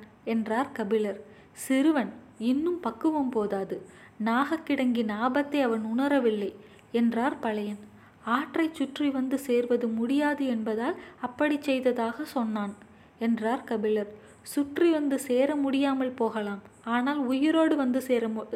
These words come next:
வேண்டும் அல்லவா?" கபிலர் நீலனை பார்த்தார். "இளைஞர்களின் துணிவை பெரியவர்களால் ஏற்றுக்கொள்ள முடிவது இல்லை. அதற்காக இளைஞர்கள் கவலை கொள்வது இல்லை."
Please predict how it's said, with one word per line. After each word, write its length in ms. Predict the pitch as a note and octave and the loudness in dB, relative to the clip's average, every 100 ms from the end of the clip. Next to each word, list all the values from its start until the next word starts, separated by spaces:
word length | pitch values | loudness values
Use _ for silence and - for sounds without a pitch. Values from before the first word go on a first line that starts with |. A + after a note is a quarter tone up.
| - | 0
வேண்டும் 380 | A3+ B3 B3 | 2 2 2
அல்லவா?" 400 | A#3 G#3+ G#3 A3+ D#4 G#3+ - - - - - - - - - - - - - - - - - - - - - - - - - - - - | 2 0 0 -2 -2 -4 -10 -20 -20 -20 -20 -20 -20 -20 -20 -20 -20 -20 -20 -20 -20 -20 -10 -4 -4 -4 -8 -14 -20 -20 -20 -20 -20 -8
கபிலர் 500 | - C4 D4+ D#4+ D4 | -2 2 4 4 6
நீலனை 460 | B3 D4 D#4 D4+ C4+ | 4 4 2 0 0
பார்த்தார். 440 | A3+ G#3+ - G#3+ - - - - - - | -2 -4 -2 -4 -4 -12 -20 -20 -14 -2
"இளைஞர்களின் 760 | C4+ D#4 D#4+ D#4+ D4 C4+ B3+ A#3+ | 0 2 0 0 2 2 2 0
துணிவை 380 | B3+ C#4 C#4+ D4+ | 0 2 2 2
பெரியவர்களால் 800 | - A#3+ C#4 D4 C#4 B3 B3+ D4 C4 | 2 4 4 4 4 4 2 2 2
ஏற்றுக்கொள்ள 500 | C#4 D#4 - C#4 C4 | 0 -2 -2 0 2
முடிவது 440 | A#3 A#3 B3+ A#3+ A3 | 4 4 4 2 2
இல்லை. 300 | G#3+ G#3+ G#3+ - - - | 0 0 -2 -8 -20 -6
அதற்காக 600 | - A#3 A#3+ - B3 C#4+ D4+ - - - | -2 -2 -2 -2 0 0 -4 -8 -14 -2
இளைஞர்கள் 600 | B3 C#4+ D#4+ C#4+ C4+ B3 | 0 2 2 0 0 0
கவலை 420 | - A#3 D4 E4 | 0 2 4 2
கொள்வது 420 | D#4+ C#4 A#3+ A3+ | 2 2 2 0
இல்லை." 280 | A3 G#3+ G#3 | 0 0 -2